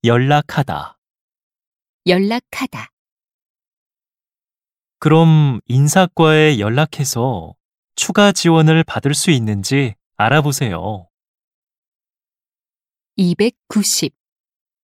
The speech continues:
Speaker 1: 예산.
Speaker 2: 예산. 이 제도는 예산 지원이 원활하게 진행되고 있다. 이백구십일.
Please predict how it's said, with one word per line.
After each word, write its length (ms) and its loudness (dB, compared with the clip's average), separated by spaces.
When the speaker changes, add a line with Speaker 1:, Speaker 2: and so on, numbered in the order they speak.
Speaker 1:
예산. 520 0
Speaker 2:
예산. 580 0
이 180 0
제도는 680 0
예산 460 0
지원이 640 -2
원활하게 760 0
진행되고 640 -2
있다. 460 -8
이백구십일. 1120 -2